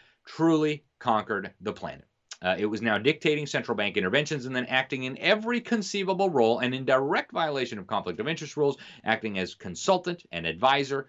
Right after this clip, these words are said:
as manager, as buyer, as seller, and as investor with both the Fed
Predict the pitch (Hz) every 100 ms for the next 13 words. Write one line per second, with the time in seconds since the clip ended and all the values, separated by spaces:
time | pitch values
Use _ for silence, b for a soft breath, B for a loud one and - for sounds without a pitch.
0 | b 76 82 95 143 160 151 151 - 90
1 | 90 127 131 135 131 90 - - 190 180
2 | 143 143 143 156 135 98 - 95 95 B
3 | B B 120 175 175 139 147 156 107 98
4 | 98